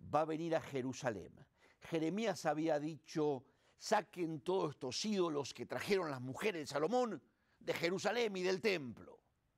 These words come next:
No, eh, si no, Jerusalén va a ser destruida." Profeta falso, Jeremías, profeta falso,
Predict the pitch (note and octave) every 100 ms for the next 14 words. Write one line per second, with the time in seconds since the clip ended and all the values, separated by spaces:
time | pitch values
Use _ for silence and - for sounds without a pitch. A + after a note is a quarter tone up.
0 | _ _ _ - B3+ - - _ - -
1 | - A#3+ C4+ - A#3+ G#3 B3 A3+ E3+ A3
2 | F#3 F3+ D#3+ A2+ - - _ _ _ _
3 | _ _ _ - F#3+ B3 G3 B3 C#4 G#3
4 | G#3+ F#3+ G#3+ A#3+ C#4 G3 G3 G#3 G#3+ F3+
5 | A3+ F#3+ G3